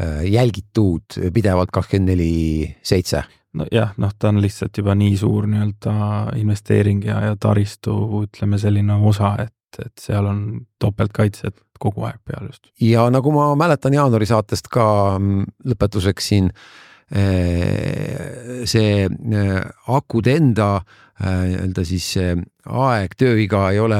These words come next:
Speaker 1: piirang, et te saate hakata neid jooksvalt ka välja vahetama, kui nende aastate jooksul on vaja hakata neid, äh, akuelemente seal vahetama, siis see on ju kuidagi niimoodi võimalik,
Speaker 2: Jaa,
Speaker 1: ma mäletan.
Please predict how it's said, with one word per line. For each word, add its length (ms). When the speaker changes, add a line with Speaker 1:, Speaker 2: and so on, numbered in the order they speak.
Speaker 1:
piirang, 400
et 80
te 80
saate 300
hakata 240
neid 100
jooksvalt 540
ka 100
välja 240
vahetama, 460
kui 340
nende 220
aastate 340
jooksul 320
on 120
vaja 200
hakata 400
neid, 380
äh, 460
akuelemente 760
seal 180
vahetama, 460
siis 220
see 100
on 160
ju 100
kuidagi 360
niimoodi 260
võimalik, 640
Speaker 2:
Jaa, 160
Speaker 1:
ma 140
mäletan. 340